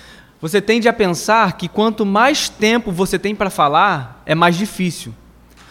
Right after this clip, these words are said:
Só que com o passar do tempo, você vai percebendo que,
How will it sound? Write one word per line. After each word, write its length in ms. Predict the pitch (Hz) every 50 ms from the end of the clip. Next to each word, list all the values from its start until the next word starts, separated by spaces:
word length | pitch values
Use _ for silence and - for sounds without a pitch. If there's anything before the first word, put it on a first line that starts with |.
| - - - -
Só 220 | - - - 233
que 120 | 233 359
com 120 | 233 254 254
o 40 | 240
passar 340 | 247 226 214 - 233 220
do 120 | 196 196 185
tempo, 380 | - 202 208 233 247 208 -
você 180 | 175 175 - 196
vai 140 | 190 190 185
percebendo 520 | 196 185 - - 165 151 175 202 214 208
que, 360 | 196 - - 214 208 185 -